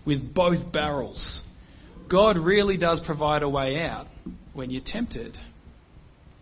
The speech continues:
And the other group members, they nod and, "Hmm, yeah, yeah, you're right," in agreement.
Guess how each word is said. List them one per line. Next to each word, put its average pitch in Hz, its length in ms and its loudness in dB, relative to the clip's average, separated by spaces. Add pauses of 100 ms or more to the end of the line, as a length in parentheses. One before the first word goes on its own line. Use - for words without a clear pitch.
(480)
And 131 120 -6
the 139 100 0
other 135 180 0
group 135 240 -4
members, 131 420 -6
they 117 160 -8
nod 131 400 -4 (680)
and, 135 540 -6
"Hmm, 147 300 -2
yeah, 151 140 2
yeah, 151 280 2
you're 151 180 2
right," 170 340 -2 (360)
in 135 140 -10
agreement. 156 420 -10